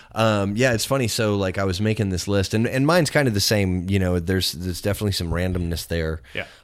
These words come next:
Speaker 2: Um, and also
Speaker 1: Same with, I mean, if you wanna talk Big Trouble in Little China, you know what number to pick.
Speaker 2: Yeah,
Speaker 1: But <laughs>
Speaker 2: yeah.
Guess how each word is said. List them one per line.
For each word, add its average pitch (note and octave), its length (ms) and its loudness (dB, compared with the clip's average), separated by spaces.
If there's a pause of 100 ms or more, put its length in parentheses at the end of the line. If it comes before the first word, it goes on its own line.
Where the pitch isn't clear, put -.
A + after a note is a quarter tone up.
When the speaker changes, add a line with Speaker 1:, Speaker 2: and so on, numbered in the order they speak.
Speaker 2:
Um, G2 220 2
and C3 120 2
also D3+ 520 2
Speaker 1:
Same F#3+ 200 0
with, C#3 140 -4
I C#3+ 60 0
mean, C3+ 120 2
if B2+ 140 -2
you F3+ 100 -2
wanna D3+ 200 0
talk C#3+ 240 0
Big C3+ 120 -4
Trouble B2+ 220 -6
in A#2+ 60 -6
Little G2+ 100 -10
China, B2 180 -6
you F#2+ 80 -8
know G2+ 120 -8
what E2+ 100 -10
number F#2+ 180 -12
to - 60 -14
pick. - 260 -8
Speaker 2:
Yeah, D#3+ 260 6
Speaker 1:
But G2+ 280 -2
<laughs> - 20 0
Speaker 2:
yeah. B2 240 2